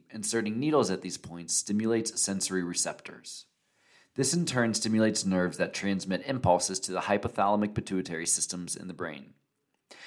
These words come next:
The hypothalamus pituitary glands are responsible for releasing neurotransmitters and endorphins, the body's natural pain-killing hormones, thought to be some two hundred times more potent than morphine.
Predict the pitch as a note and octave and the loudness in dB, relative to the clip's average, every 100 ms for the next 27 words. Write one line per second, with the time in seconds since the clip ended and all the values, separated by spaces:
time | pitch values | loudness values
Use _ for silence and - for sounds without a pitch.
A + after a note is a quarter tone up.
0 | - - A2+ C3+ C3+ B2 B2+ B2 - - | -16 2 4 6 8 8 8 4 -2 0
1 | B2 G#2+ G#2 F#2 F2+ F#2+ F#2 F2 F#2 - | 2 4 6 4 4 2 2 0 0 2
2 | G2 G2 - G2 - F#2 F2+ F2+ F2 E2+ | 4 4 2 0 0 0 2 0 -2 -4
3 | E2+ F#2 G#2 G#2 A2 G#2+ A2+ C3+ C#3+ C#3 | 2 6 6 4 0 0 2 2 2 0
4 | C#3+ A2+ F2+ E2+ E2+ E2+ - - - D#2+ | -2 2 2 2 -4 -6 -8 -10 -2 2
5 | E2+ E2+ E2 F#2 F#2+ - F#2 E2+ F2+ F2+ | 2 0 -2 0 0 2 0 0 -2 -2
6 | F2 F#2 G2 E2+ E2+ D#2+ D#2+ E2+ E2+ - | -4 -4 -4 -2 -4 -4 -6 -6 -6 -6
7 | - - - - G2+ - G2+ F#2 - E2+ | -8 -20 -12 0 0 0 -4 -2 -2 -4
8 | E2+ - A#2+ A#2+ B2+ B2 - F#2 F#2 F2+ | -8 -6 0 2 2 0 0 0 0 -4
9 | F2+ - F2+ F2 F2+ F2+ F2 - - - | -6 0 -2 -2 -10 -12 -10 -12 -14 -18
10 | - | -20